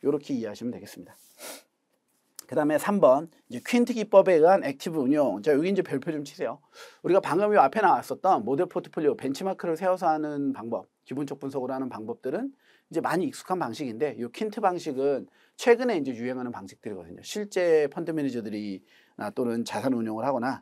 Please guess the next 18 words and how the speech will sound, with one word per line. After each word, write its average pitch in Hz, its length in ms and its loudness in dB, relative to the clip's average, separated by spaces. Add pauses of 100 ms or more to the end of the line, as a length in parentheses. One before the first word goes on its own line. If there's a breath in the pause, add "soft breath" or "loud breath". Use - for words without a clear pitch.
(120)
증권사에 127 640 -4
이제 104 280 -10
가보셔도 110 640 -8 (400 soft breath)
요 117 60 -4
퀸트는 180 580 -2
최신에 185 400 -2
유행하는 131 340 -6
방식이기 113 440 -14
때문에 147 420 -6
조금 160 320 -4
보고 131 220 -6
갈게요. - 360 -10 (480 loud breath)
자, 135 160 2
퀸트 220 300 -4
기법에 190 380 2
의한 165 200 4
액티브 131 320 -8
운용이요. 131 580 -4